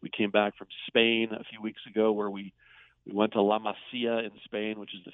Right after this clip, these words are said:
famous academy where Lionel Messi went when he was thirteen years old to learn the Barcelona way of playing soccer. We, we shot with the Barcelona coaches. We produced, uh,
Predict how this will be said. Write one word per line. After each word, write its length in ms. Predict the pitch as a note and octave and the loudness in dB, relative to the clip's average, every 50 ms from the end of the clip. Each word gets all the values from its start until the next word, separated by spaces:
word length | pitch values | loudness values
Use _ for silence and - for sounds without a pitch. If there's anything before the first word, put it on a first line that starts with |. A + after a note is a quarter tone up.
| - - | -8 -4
famous 300 | A2 G#2+ G#2+ A2 G#2+ - - | -2 -2 -2 -2 -4 -4 -6
academy 560 | G2 - - G#2 G#2 G#2 G#2 G#2+ G#2+ G#2+ G2+ | -8 -6 -2 2 2 2 2 0 -2 -4 -2
where 240 | G2 G2 F#2 F2+ F#2 | 0 0 0 0 0
Lionel 400 | F#2+ G#2 G#2 G2+ G2 G2+ F#2+ F#2+ | 2 2 2 2 2 0 0 0
Messi 320 | G2 G2 - - - G2+ - | -2 -4 -4 -6 -12 -10 -8
went 200 | G#2 G2+ G2+ - | -8 -8 -6 -8
when 120 | G2 F#2+ | -10 -10
he 120 | F#2+ G2+ G2 | -8 -8 -6
was 140 | F#2+ F2+ - - | -6 -6 -4 -2
thirteen 340 | G2 F#2+ - - G2 G2 | -2 -2 -2 -6 -8 -6
years 240 | G2 G2+ G2+ G2 F#2 - | -2 -2 -2 0 0 2
old 260 | G#2 G2+ G2 G2 - | 2 2 2 2 0
to 60 | - | -2
learn 260 | F#2+ F#2+ G2 F#2+ F#2+ F#2+ | 0 2 2 2 0 0
the 60 | F#2+ F#2 | -4 0
Barcelona 800 | - - G2 F#2+ - - - G2+ F#2+ G2 G2 G2 G2 G2 G2 F#2 - _ - - - - _ _ | 2 2 2 2 0 -4 -6 -4 -2 0 0 0 0 -2 -2 -4 -6 _ -20 -20 -20 -20 _ _
way 220 | G#2 G#2 G#2 G2+ | 4 4 4 4
of 120 | G2+ F#2+ - _ - | 2 0 -4 _ -6
playing 240 | G#2 G2+ G2 F#2+ F2 - - | -6 -6 -6 -6 -10 -6 -2
soccer. 420 | G#2 G2 F#2+ F#2+ - G#2 F#2+ F#2+ | -2 0 0 -2 -4 -6 -6 -6
We, 280 | F#2 F#2 F#2 F#2 F#2+ - _ | -8 -10 -12 -14 -14 -16 _
we 80 | G2+ - - - | -10 -6 2 4
shot 240 | A2 G#2+ A2 A2 G#2+ | 4 4 4 0 -2
with 180 | G#2 G2 - - | -6 -6 -4 -2
the 180 | G2+ F#2+ F2+ - - - - - - - - _ _ | -2 -2 -2 -6 -12 -20 -20 -20 -20 -20 -20 _ _
Barcelona 540 | - G2+ G2+ - - G#2 G#2+ G#2 G#2 F#2+ F#2 | 0 0 0 0 -2 -4 -2 -2 -2 -4 -6
coaches. 640 | - - - C3+ C3 B2 - C3 A#2+ A2 A2 G#2+ G2+ - - _ _ - _ _ _ _ _ | -6 -2 0 0 0 0 0 0 0 0 0 -2 -4 -10 -16 _ _ -20 _ _ _ _ _
We 80 | - G#2 | -16 -16
produced, 600 | - - G#2+ G2+ G2 G2+ G2+ G2 - - - - _ _ _ _ _ _ _ _ - | -10 -8 -6 -4 -2 -2 -2 -4 -6 -8 -12 -14 _ _ _ _ _ _ _ _ -10
uh, 340 | - - - - - G1+ | -8 -6 -4 -2 -4 -4